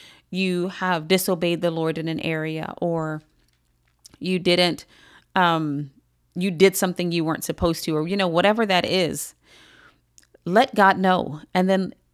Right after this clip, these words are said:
honor him and recognize and tell him, you know, to say, "God, forgive me." And then not say, "Forgive me," so you can repeat it again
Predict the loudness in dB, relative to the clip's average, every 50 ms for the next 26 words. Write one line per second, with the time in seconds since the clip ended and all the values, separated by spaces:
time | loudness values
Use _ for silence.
0 | _ _ _ _ _ _ _ _ _ -8 -2 2 4 4 6 4 4 2 0 -2
1 | -2 -2 -2 -2 -2 0 2 2 2 2 0 -2 0 0 0 0 -2 -2 -4 -6
2 | -4 -2 -2 0 0 0 -2 -2 -2 -2 0 0 0 -2 -2 -2 -2 -2 -2 2
3 | 2 2 2 2 -2 -4 -8 -6 -2 2 2 2 2 0 -2 -4 -6 -8 -10 _
4 | _ _ 0 0 2 2 2 0 0 -4 -10 -20 -20 -20 -20 -20 _ _ 0 4
5 | 6 6 6 4 4 2 0 2 2 0 -2 0 2 0 2 2 -2 -2 -2 -2
6 | -4 -2 -4 -4 -4 -4 -6 -4 -4 -6 -6 -4 -4 -2 0 0 0 0 0 -2
7 | 0 0 2 2 2 2 2 0 -4 -6